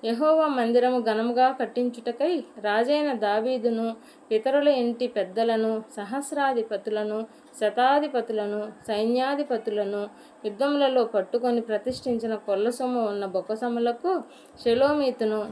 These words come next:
వాని సహోదరులను కావలి కాయువారైరి. దీర్ఘదర్శి సమూయేలును, కీషు కుమారుడైన సౌలును, నేరు కుమారుడైన అబ్నేరును, సెరూయా కుమారుడైన యోవాబును ప్రతిష్ఠించిన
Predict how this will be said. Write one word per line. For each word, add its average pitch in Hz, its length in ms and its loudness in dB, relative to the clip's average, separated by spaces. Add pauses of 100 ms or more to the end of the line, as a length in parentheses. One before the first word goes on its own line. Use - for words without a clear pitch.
(160)
వాని 226 220 0
సహోదరులను 240 840 0
కావలి 226 520 0
కాయువారైరి. 185 1120 0 (440)
దీర్ఘదర్శి 302 800 4
సమూయేలును, 254 1080 0 (140)
కీషు 285 360 -4 (100)
కుమారుడైన 240 640 0
సౌలును, 233 680 -2 (380)
నేరు 262 420 2
కుమారుడైన 247 580 2
అబ్నేరును, 247 840 0 (220)
సెరూయా 294 520 2
కుమారుడైన 233 720 -2
యోవాబును 226 720 0
ప్రతిష్ఠించిన 240 920 -6